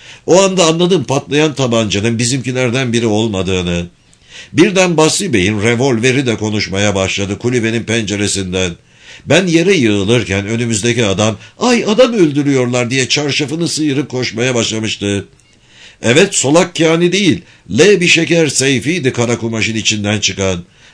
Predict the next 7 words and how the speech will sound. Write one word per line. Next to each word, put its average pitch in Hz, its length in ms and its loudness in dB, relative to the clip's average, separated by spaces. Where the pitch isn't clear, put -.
Abdülhamit'in 123 720 -2
akıllı 120 400 -2
hafiyesi 107 600 0
bizi 131 240 -2
fena 135 380 0
faka 117 320 -4
bastırmıştı. 98 840 -4